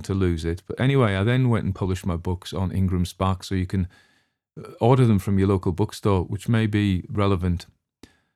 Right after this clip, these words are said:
later. When the next thing I'm gonna say is, and then I said, and I've ordered some, so I'm looking at piles of my books here in my,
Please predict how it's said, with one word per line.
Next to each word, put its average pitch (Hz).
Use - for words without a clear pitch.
later. 107
When 104
the 95
next 113
thing 107
I'm 87
gonna 87
say 85
is, 87
and 98
then 104
I 104
said, 101
and 101
I've 104
ordered 131
some, 90
so 95
I'm 110
looking 127
at -
piles 107
of 104
my 92
books 85
here 98
in 101
my, 95